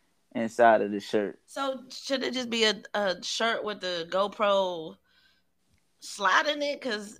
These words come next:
Speaker 1: That's
Speaker 2: that's,
Speaker 1: what I'm saying. It's a
Speaker 2: that's
Speaker 1: slot for a
Speaker 2: expensive ass
Speaker 1: small
Speaker 2: shirt, 'cause
Speaker 1: camera.
Speaker 2: I'm, I'm trying
Speaker 1: No, it's
Speaker 2: to
Speaker 1: a
Speaker 2: do that.
Speaker 1: slot for a small camera, but I don't think we
Speaker 2: We
Speaker 1: wanna
Speaker 2: not
Speaker 1: make it a
Speaker 2: giving those
Speaker 1: GoPro
Speaker 2: away for
Speaker 1: shirt.
Speaker 2: free. Fuck that.
Speaker 1: I don't think you wanna give a, make it a GoPro shirt because that big ass camera on your chest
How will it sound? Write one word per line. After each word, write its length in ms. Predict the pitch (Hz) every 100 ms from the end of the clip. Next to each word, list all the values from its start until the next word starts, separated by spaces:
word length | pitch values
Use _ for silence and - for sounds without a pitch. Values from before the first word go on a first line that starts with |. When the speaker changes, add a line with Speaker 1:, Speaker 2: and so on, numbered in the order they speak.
| _
Speaker 1:
That's 120 | 247
Speaker 2:
that's, 120 | 160 156
Speaker 1:
what 60 |
I'm 60 | 143
saying. 380 | 180 175 151 139
It's 100 | 156
a 40 |
Speaker 2:
that's 120 | -
Speaker 1:
slot 300 | 160 156 147
for 200 | - 139
a 40 | 233
Speaker 2:
expensive 80 | 226
ass 100 | 233
Speaker 1:
small 240 | 220 151
Speaker 2:
shirt, 120 | 269
'cause 60 | 170
Speaker 1:
camera. 340 | 170 156 139
Speaker 2:
I'm, 100 | - - 247
I'm 100 | 254
trying 220 | - 180
Speaker 1:
No, 80 | 175
it's 80 | 170
Speaker 2:
to 60 |
Speaker 1:
a 20 |
Speaker 2:
do 40 | 151
that. 40 | 180
Speaker 1:
slot 260 | 175 143
for 160 | 160 156
a 20 |
small 320 | - 151 156
camera, 420 | - 160 165 165 147
but 120 | 135
I 40 |
don't 200 | 147 160
think 140 | 147 147
we 100 | 147
Speaker 2:
We 60 |
Speaker 1:
wanna 120 | 233
Speaker 2:
not 80 | 220
Speaker 1:
make 80 | -
it 40 |
a 20 | 196
Speaker 2:
giving 140 | 180
those 260 | 170 147 156
Speaker 1:
GoPro 40 | 160
Speaker 2:
away 120 | 151
for 40 |
Speaker 1:
shirt. 280 | - 160 151 147 135
Speaker 2:
free. 180 | 151 - -
Fuck 220 | 170 -
that. 240 | 139 123
Speaker 1:
I 40 | 143
don't 180 | 160
think 160 | 160 156
you 100 | 147
wanna 240 | 143 131
give 160 | 127 120
a, 80 | 113
make 220 | 113 123
it 80 | 117
a 40 |
GoPro 400 | 110 127 143 135
shirt 300 | - 135 117
because 460 | 117 - 120 113 110
that 200 | 120 110
big 160 | 120
ass 200 | 127 117 -
camera 300 | 131 127 120
on 80 |
your 100 | 117
chest 540 | 117 143 131 127 -